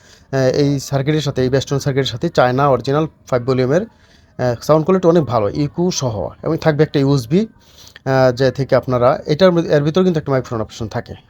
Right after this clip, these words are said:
আর লেভেল লাইট বাতিগুলো আপ ডাউন করবে সুন্দর দেখানোর জন্য, on off সুইচ থাকবে দুটা।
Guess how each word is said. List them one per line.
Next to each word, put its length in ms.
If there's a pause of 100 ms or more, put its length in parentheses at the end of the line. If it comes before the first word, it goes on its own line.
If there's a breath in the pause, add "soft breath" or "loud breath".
আর 60
লেভেল 220
লাইট 280 (100)
বাতিগুলো 560
আপ 200
ডাউন 120
করবে 220
সুন্দর 480
দেখানোর 340
জন্য, 220
on 200
off 60
সুইচ 240
থাকবে 340 (420 soft breath)
দুটা। 240